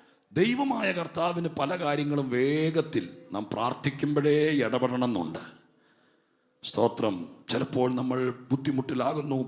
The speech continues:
പ്രയാസത്തിലാകുന്നു. പക്ഷേ ഈ വാക്യത്തെ ചുവട് പിടിച്ചുകൊണ്ട്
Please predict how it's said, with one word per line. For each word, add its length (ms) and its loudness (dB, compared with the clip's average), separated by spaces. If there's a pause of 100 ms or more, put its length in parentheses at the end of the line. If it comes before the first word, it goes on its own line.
പ്രയാസത്തിലാകുന്നു. 1000 0
പക്ഷേ 680 -10
ഈ 160 2 (180)
വാക്യത്തെ 500 -2 (140)
ചുവട് 280 4
പിടിച്ചുകൊണ്ട് 580 0